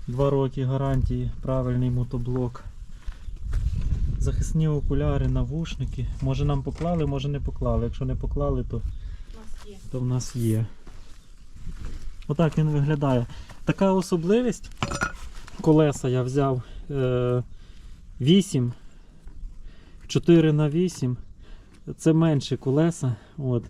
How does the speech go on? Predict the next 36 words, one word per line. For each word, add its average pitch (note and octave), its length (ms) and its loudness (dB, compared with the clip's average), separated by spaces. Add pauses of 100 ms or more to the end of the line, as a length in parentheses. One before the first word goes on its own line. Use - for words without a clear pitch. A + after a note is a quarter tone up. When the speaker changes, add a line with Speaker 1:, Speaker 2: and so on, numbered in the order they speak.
(460)
Speaker 1:
Якщо C3+ 300 4
би D3 140 6
я D3+ 120 4
ним D#3 280 2
планував C3+ 680 2 (220)
зробити C3+ 480 4
до B2+ 120 0
нього C3+ 360 6 (440)
таке C3+ 280 4
сідло C3 440 4
і B2 100 2
їздити D#3 520 4
ним, B2 260 4 (280)
то - 60 0
треба C#3+ 220 4
було C#3+ 240 0
брати C#3 340 2
більше C#3 320 0
колеса, B2 520 0 (140)
десять. B2 500 2 (420)
От. A#2 300 2
Але C3+ 280 6
з, C3 120 0 (160)
з B2 120 0
десятими E3 540 2
колесами B2+ 640 4 (400)
він D#3 180 8
дорожчий. B2+ 640 4 (380)
Я E3 260 6
брав F3 280 4
його D#3 220 4
суто F#3 320 2
для C#3+ 160 2
того, D3+ 220 2
щоб C#3 180 -2
фрезерувати, C3 840 2